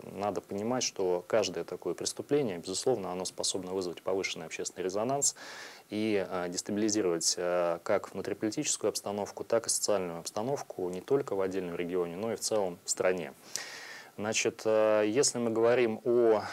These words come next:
а, ситуации в нашем регионе, то, а, в две тысячи двадцатом, истекшем периоде двадцать первого года, у нас, а, в регионе межнациональных религиозных проблем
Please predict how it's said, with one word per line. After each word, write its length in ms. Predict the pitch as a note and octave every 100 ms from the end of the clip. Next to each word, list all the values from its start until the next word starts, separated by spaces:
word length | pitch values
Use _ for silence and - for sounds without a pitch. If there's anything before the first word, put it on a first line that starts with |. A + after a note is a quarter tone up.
| -
а, 260 | G#2 G#2 G2
ситуации 640 | - G#2+ A#2+ A2+ - G#2
в 80 | G2
нашем 340 | B2 D3 -
регионе, 500 | G2 F#2+ G2+ G2+ E2+ E2+
то, 100 | G#2 G#2+ G#2 G2 F#2+
а, 180 | F#2 F2+
в 60 | F2+
две 100 | G2
тысячи 260 | - -
двадцатом, 500 | F#2+ G2+ - C#3 F#2+
истекшем 380 | F2 - A2+ F#2+
периоде 360 | F2+ F#2+ F2 E2+
двадцать 280 | F2+ F2+ -
первого 300 | F#2+ E2+ E2
года, 300 | F2+ E2+ E2
у 160 | F2+
нас, 400 | F#2+ F#2+ F2 -
а, 340 | F#2 F2 F2 E2+ E2+
в 220 | G2+ F#2
регионе 560 | F#2 F2+ G2+ G2+ F#2 E2+
межнациональных 840 | F2+ F#2+ F2+ F2 F#2+ G2 F#2 F2+
религиозных 540 | F#2 F#2 G2 F2+ F2 -
проблем 460 | F2+ F2 F2+ D#2+